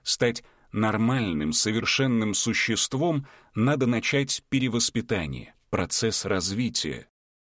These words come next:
А это возможно лишь под влиянием человека, уже достигшего развития, в группе единомышленников, которые, отвергая влияние больного общества,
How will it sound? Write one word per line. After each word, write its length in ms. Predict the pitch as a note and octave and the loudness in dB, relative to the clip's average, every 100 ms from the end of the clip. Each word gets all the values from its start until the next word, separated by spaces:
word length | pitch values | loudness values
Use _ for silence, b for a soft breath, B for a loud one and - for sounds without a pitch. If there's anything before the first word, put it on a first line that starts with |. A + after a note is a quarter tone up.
| _ _ - | _ _ -8
А 160 | D2+ - | -6 -4
это 240 | C3+ B2+ | -2 -2
возможно 680 | G2+ F2 F2+ F#2+ C#2+ C2 - _ | 0 -2 -2 -4 -4 -8 -12 _
лишь 280 | G#2+ A2 - | -2 0 0
под 160 | G#2+ G2+ | -2 -2
влиянием 600 | G2+ G2+ B2+ A2+ G2+ F#2 | -2 0 0 0 0 -2
человека, 580 | - G#2 G#2 C3 - - | -2 0 0 -2 -4 -6
уже 300 | A#2 G#2 A2 | -4 -2 -2
достигшего 840 | G2 A2 - - C#3 - - E2 D2+ | -2 -2 -2 -2 -4 -2 -4 -2 -2
развития, 720 | F#2+ F2+ G#2 F#2+ - - - B B | 0 0 -4 -4 -4 -6 -10 B B
в 140 | G#2 G2+ | -4 2
группе 340 | C#3+ C#3+ C3+ | 2 2 0
единомышленников, 1000 | C3+ B2+ C3+ C#3 E3+ - B2 A2 G2+ F#2+ | 2 2 4 4 2 2 2 2 0 -4
которые, 480 | - - D3+ C3 A#2 | -2 0 2 2 2
отвергая 720 | B2 B2+ B2+ B2 C#3 B2 F#2+ | -2 0 0 2 2 2 0
влияние 560 | E2+ G#2+ A2+ A2+ G#2+ G2 | 0 -2 0 0 0 0
больного 520 | G2+ G#2+ A#2+ G#2+ G#2+ | 2 2 2 2 0
общества, 680 | - D#3 - A#2+ - A2+ G#2+ | 0 -2 0 0 0 0 0